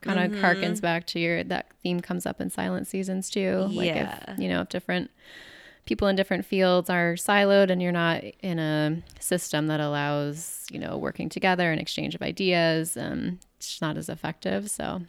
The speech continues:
Speaker 1: yeah, that's a
Speaker 2: Yeah.
Speaker 1: cool opportunity or cool, cool approach to teaching, I think.
Speaker 2: Thanks. Yeah, I, it is gonna depend on what school I work for and, yeah, what their curriculum is and things. But from what I'm gathering in my classes, it does seem like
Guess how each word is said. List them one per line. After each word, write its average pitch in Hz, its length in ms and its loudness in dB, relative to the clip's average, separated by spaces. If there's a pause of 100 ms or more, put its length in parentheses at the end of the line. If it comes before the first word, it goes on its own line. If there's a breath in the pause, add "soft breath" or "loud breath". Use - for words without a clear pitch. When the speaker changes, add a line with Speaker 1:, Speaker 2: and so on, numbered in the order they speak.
Speaker 1:
yeah, 185 140 -4
that's 196 200 -6
a 370 40 -4
Speaker 2:
Yeah. 277 120 -6
Speaker 1:
cool 175 360 0 (120)
opportunity 190 400 -6
or 185 60 -2
cool, 202 420 0
cool 233 140 4
approach 175 340 0
to 185 60 -6
teaching, 175 360 -8
I 175 60 -6
think. 185 240 -8 (280)
Speaker 2:
Thanks. 196 380 -8
Yeah, 196 300 -2 (100)
I, 180 320 -2 (140)
it 190 100 -2
is 269 200 0
gonna 247 240 -4
depend 190 360 -6
on 170 160 -4
what 165 160 -10
school 165 320 -10
I 165 200 -6
work 170 240 -8
for 170 340 -2
and, 156 680 -2
yeah, 165 220 -2
what 156 300 -4
their 156 180 -4
curriculum 156 680 -6
is 156 300 -4
and 160 220 -10
things. 156 420 -8
But 151 260 -4 (380 loud breath)
from 208 220 -10
what 311 180 -6
I'm 403 220 -4
gathering 196 500 -2
in 175 100 -4
my 165 160 -4
classes, 156 840 -6
it 147 120 -8
does 160 280 -4
seem 151 420 -6
like 143 320 -10